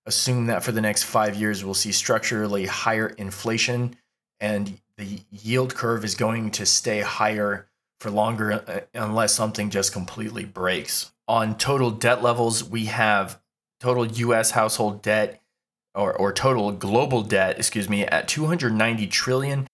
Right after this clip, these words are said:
That is up more than a third from a decade ago. And just think about the effect of thirty-three percent more debt in ten years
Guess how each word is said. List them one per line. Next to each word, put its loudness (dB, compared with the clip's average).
That 2
is 0
up 0
more 0
than 0
a -4
third 0
from -2
a -2
decade 2
ago. 2
And 0
just 0
think -4
about 4
the 0
effect 0
of 0
thirty-three -2
percent 0
more 0
debt 4
in -2
ten 0
years 2